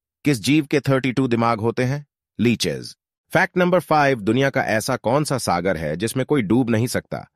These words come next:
आंसर मृत सागर। फैक्ट नंबर सिक्स, चंद्रमा पर पानी सबसे पहले भारत ने खोजा था।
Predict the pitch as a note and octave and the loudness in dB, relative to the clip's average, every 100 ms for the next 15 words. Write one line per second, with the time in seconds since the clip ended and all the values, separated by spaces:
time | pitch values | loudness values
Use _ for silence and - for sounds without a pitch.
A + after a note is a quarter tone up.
0 | _ _ _ _ - C#3+ F#3 A3+ F3 D#3+ | _ _ _ _ -2 0 2 0 2 0
1 | - B2+ A2+ A#2+ - A#2 - A#2 A2+ - | 0 -2 0 -2 0 -2 0 -2 0 0
2 | B2+ - A2 G2+ G2+ A2 A#2 - A#2 A#2 | -4 -2 0 0 0 0 -2 0 0 0
3 | C3 D3 D3 F3+ E3+ A2 A2+ G2 E2+ D#2+ | -2 -4 -4 -6 -2 0 0 -2 -4 -4
4 | - E2 - D2+ C#2+ - A1+ | -4 -6 -4 -6 -6 -10 -18